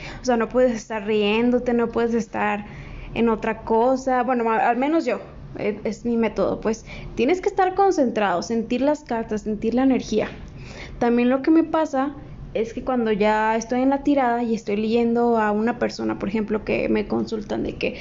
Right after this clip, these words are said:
este, "Oye, ¿por qué mi pareja ya no me, pues, no sé, ya no, ya no me responde de esta manera?". De alguna manera me pongo en el papel de las cartas. O sea, siento la, ¿cómo se dice? La personalidad de esa persona,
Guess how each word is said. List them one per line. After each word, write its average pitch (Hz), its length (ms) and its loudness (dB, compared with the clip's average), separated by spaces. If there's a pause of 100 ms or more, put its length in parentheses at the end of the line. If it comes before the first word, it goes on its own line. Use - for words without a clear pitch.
(380)
este, 269 320 2
"Oye, 277 180 2
¿por 262 220 -2
qué 233 140 2
mi 269 240 4
pareja 233 480 0
ya 226 180 2
no 220 120 2
me, 214 760 0 (1040)
pues, 208 120 0
no 208 60 2
sé, 214 160 -4
ya 214 100 -2
no, 208 400 2
ya 208 140 2
no 208 100 4
me 226 140 4
responde 214 480 -2
de 214 60 0
esta 202 220 -4
manera?". 214 540 0 (720)
De 262 60 4
alguna 240 260 2
manera 254 280 4
me 262 160 6
pongo 233 440 0
en 254 80 4
el 247 120 2
papel 208 380 0
de 208 80 2
las 208 200 -2
cartas. - 560 -8 (140)
O 226 40 -6
sea, 220 260 0 (280)
siento 254 1080 2
la, 208 800 2 (1080)
¿cómo 226 240 0
se 226 80 -4
dice? 214 100 0
La 240 140 2
personalidad 226 560 2
de 233 60 2
esa 240 200 -6
persona, 214 400 -6